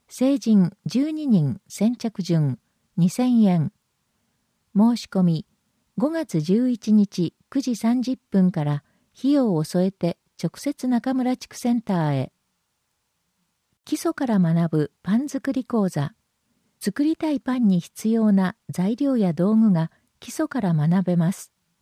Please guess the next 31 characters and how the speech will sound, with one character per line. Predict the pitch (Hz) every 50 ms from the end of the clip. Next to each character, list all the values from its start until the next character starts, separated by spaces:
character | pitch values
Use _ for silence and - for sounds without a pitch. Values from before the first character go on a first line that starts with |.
| _ _ _ _ _ _ _ _ _
パ | _ 202 226 262
ン | 302
作 | - 339 - - 294
り | 220 202 160
を | 143
続 | 139 - - 151 165 208
け | - 240 233
た | - 247 233
い | 247 226
人 | - _ 233 226
に | 208 185 165 - _ _ _
ぴ | - 147
っ | - _ _
た | - 220
り | 220 226
で | 190 180 175
す。 | 190 - - - _ _ _ _ _ _ _ _ _ _ _ _ _ _ _ _ _ _ _ _ -
六 | 180 208 - - 320
月 | 320 320 302 - - 254
二 | 226 - - - -
日、 | - 208 190 180 - _ _ _ _ -
十 | - - 247 277
六 | 277 269 247 - 240 214
日、 | 208 196 - - - 170 - - _ _ _ _
三 | - - 214 233 277 285
十 | 254 277 269 240 208
日、 | 185 165 151 - - 143 135 - - _ _ _ _
七 | - - - - 269
月 | 285 277 277 - 233
七 | 214 214 196 196 202
日、 | - - 170 160 156